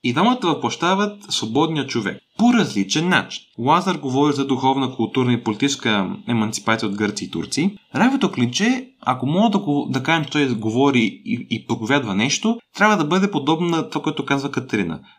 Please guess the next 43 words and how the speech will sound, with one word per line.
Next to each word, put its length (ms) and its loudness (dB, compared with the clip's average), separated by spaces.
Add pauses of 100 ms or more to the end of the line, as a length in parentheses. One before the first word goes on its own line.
Борба 420 0
за 120 -4
любов, 500 -2
борба 380 -2
за 220 -4
щ-, 360 -6
лично 380 2
щастие. 680 -2
Евентуално 400 0
при 100 -2
него 140 0
може 200 -4
да 60 -2
говорим 320 0
и 40 0
за 300 -2 (160)
оценяване 720 0
на 180 0
естетиката, 720 -4
оценяване 600 -2
на, 60 -2
на 180 -2
необходимостта 680 -2
от 200 -2
артиста 360 -6
в 60 -2
обществото. 800 -6
Това 80 -12
също 220 -6
може 340 -2
да, 60 -6
да 40 -6
се 140 -8
припише 320 -6
към 160 -8
него, 360 -2 (120)
но 120 0
до 140 -8
там. 240 0
Отново 320 -2
твърде 320 -4
абстрактни 480 -4
идеи. 320 -6